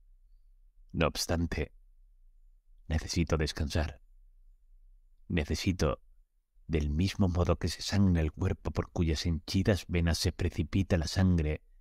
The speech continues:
con pletórico empuje, desahogar el cerebro,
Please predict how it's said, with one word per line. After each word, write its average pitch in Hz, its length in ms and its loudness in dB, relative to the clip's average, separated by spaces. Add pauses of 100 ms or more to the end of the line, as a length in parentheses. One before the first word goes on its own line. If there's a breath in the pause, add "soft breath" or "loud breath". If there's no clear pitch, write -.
(180)
con 78 240 -8
pletórico 85 580 0
empuje, 78 640 -2 (1160)
desahogar 80 440 0
el 80 140 2
cerebro, 78 580 -2